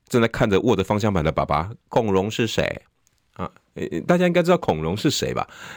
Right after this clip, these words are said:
孔融让梨的故事啊，这个就发生在，就是在淄博。OK，包括台湾大家喜欢去山东吃的孔家菜，诶，淄博也有。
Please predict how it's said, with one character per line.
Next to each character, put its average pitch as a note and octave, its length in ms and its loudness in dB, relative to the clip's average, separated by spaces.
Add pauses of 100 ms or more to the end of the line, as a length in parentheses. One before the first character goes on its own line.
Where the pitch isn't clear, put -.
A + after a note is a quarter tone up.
孔 G#2 200 2
融 A2 220 4
让 F3 240 2
梨 D2 140 -4
的 D#2+ 120 2
故 F#2 220 0
事 D#2 240 -2 (220)
啊， - 160 0 (180)
这 D#3+ 100 0
个 A#2 80 2
就 F2+ 80 0
发 E2+ 160 -2
生 E2+ 140 -8
在， D#2+ 180 -4
就 - 140 -2
是 G2+ 100 -2
在 G2 140 2
淄 - 180 -4
博。 - 360 -6 (220)
OK， F#3 340 2 (680)
包 G#3+ 120 4
括 A3+ 180 4 (600)
台 D3 240 4
湾 F#3 360 4 (220)
大 F#3 100 4
家 F3+ 100 2
喜 - 200 -2
欢 F#2 140 2
去 A#2+ 240 0
山 A#2 260 2
东 A2 160 0
吃 - 220 -2
的 G#2+ 100 0
孔 - 280 -4
家 A#2+ 180 4
菜， - 280 0 (600)
诶， - 240 2 (120)
淄 A#2 120 0
博 D2 200 -8
也 C#2+ 180 -8
有。 - 180 -10